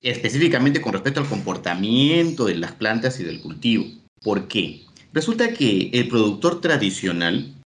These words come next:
se ha centrado muchas veces en reconocer deficiencias, eh, en establecer un manejo apropiado para el cultivo,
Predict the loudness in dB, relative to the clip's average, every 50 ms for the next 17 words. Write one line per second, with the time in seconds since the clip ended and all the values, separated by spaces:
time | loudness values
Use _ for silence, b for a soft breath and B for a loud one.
0 | _ -14 0 0 0 0 2 0 -2 -2 -2 -2 -4 -2 -2 0 0 0 -2 -2
1 | -2 -4 -4 -2 -4 -4 0 0 0 0 0 -4 -4 -6 -6 -14 -18 -20 _ _
2 | _ -2 0 0 0 0 -2 -2 0 0 0 0 0 0 -2 -4 -2 0 2 2
3 | 2 0 -2 -2 0 0 0 -2 -4 -14 -18 -10 -8 -4 -2 0 2 2 4 4
4 | 2 2 0 -2 0 0 0 0 2 2 4 4 4 2 0 0 0 -4 -2 -2
5 | -4 -2 0 -2 0 0 0 0 0 0 -2 -4 -4 -6 -12 -18 -20 -10 -6 -4
6 | -2 -2 -4 -4 -4 -6 -4 0 2 2 2 2 0 -4 B